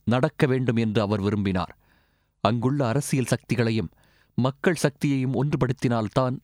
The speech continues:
இது சாத்தியம் என்று அவருக்கு தெரியும். இதை அடைவதற்கு எத்தனை கடுமையாக போராட வேண்டும் என்பதும் அவருக்கு தெரியும். அர்ஜென்டினாவை மட்டும் விடுவித்தால் போதுமா? பொலிவியா, கவுதமாலா, வெனிசுலா,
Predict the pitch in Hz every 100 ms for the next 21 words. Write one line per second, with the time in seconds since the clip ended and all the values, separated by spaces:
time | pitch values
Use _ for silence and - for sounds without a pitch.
0 | _ 117 110 - 139 - 131 120 113 110
1 | 101 104 - - 98 92 80 _ _ _
2 | _ _ _ _ 123 123 127 - 147 160
3 | 131 - - 110 - - 147 131 127 147
4 | 151 131 120 - 131 135 123 113 110 107
5 | 107 101 104 95 78 - - 117 110 -
6 | 107 104 85 78 - _ _ _ _ _
7 | _ _ _ _ 113 135 147 196 175 165
8 | 156 147 123 135 - 190 143 143 135 -
9 | 127 - 123 107 120 127 90 _ _ _
10 | _ _ _ - 131 165 151 120 143 185
11 | _ _ _ _ _ _ 101 143 - 156
12 | 135 113 113 175 - _ _ _ _ 107
13 | 117 185 - 143 117 180